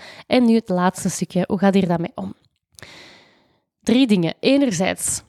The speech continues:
mijn eerste antwoord met hoe gaat het om met bepaalde dingen of zo op de hoe-vraag. Hoe moet ik dat dan doen? Is bij mij altijd bewustzijn. Je kunt pas ergens aan werken als je bewust bent van wat er speelt. Daarom ook deze podcast.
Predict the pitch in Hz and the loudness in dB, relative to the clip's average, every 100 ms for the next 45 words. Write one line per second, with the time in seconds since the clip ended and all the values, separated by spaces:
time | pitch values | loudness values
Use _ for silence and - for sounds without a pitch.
0 | _ _ 214 220 247 294 - 247 226 226 | _ _ -2 2 4 2 0 -4 -2 -4
1 | 214 220 214 - 202 202 214 202 196 190 | -2 -4 -4 -2 -2 2 0 2 0 0
2 | - 214 254 - 220 - 208 202 190 208 | 0 0 0 -2 -4 -2 0 0 0 0
3 | 220 196 - 214 190 175 151 180 214 214 | 0 -2 -2 -4 0 0 2 0 0 -2
4 | 240 247 285 220 214 214 220 190 190 175 | -2 -4 -6 0 2 2 2 0 -2 -2
5 | 170 170 175 214 220 170 180 180 180 - | -4 -2 0 0 -2 0 0 0 -4 -2
6 | 190 190 180 170 175 160 165 - - 160 | -2 0 -2 -2 -4 -4 -4 -6 -8 -8
7 | 190 - _ _ - - - - - 208 | -12 -18 _ _ -20 -20 -20 -20 -8 -2
8 | 254 277 - 208 220 254 233 185 170 180 | 0 0 0 0 2 2 2 4 2 2
9 | - 226 208 180 190 170 175 202 - 202 | 0 -2 -4 -2 -2 0 0 -2 0 0
10 | 185 175 175 175 - - - - - - | 0 -2 -4 -8 -12 -10 -8 -8 -12 -18
11 | - 185 202 180 175 - 170 165 - 196 | -2 2 4 4 2 0 -4 -4 -2 -4
12 | - - 180 - | -4 -14 -14 -14